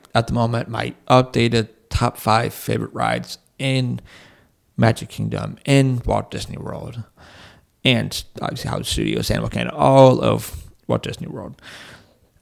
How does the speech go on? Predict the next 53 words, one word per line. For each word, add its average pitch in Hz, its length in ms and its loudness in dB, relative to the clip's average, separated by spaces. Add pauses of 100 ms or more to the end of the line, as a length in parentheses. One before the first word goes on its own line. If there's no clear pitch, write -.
And 143 100 2
with 175 160 4
that 147 180 4
being 113 200 0
said, 101 440 2
I 104 120 6
think 180 300 8
that 156 160 4
is 135 180 2
where 123 120 6
I'm 120 100 2
going 120 180 2
to - 100 -6
end 117 220 -2
it 113 120 2
for 123 200 0
this 143 320 2
week's 131 200 2
solo 120 240 4
podcast. 120 720 0
Until 180 400 0
next 120 340 2
time, 120 300 2
hopefully 120 340 2
I'll 113 240 0
be 110 180 -2
around - 600 -6
next - 280 0
week. 113 400 0
I'm 127 180 0
still 139 340 6
gonna 123 260 4
try 127 160 4
to 120 60 6
get 117 180 2
onto 113 480 -2 (320)
a 123 100 6
working 120 300 8
kind 110 160 2
of 107 80 2
schedule 104 580 0
in 104 100 -2
terms 104 280 0
of - 180 -6
trying 110 180 4
to 110 60 0
get - 180 -2
these - 180 -4
more 101 160 0
out - 220 -4
there. 107 280 0 (440)
And 139 280 8
again, 117 480 4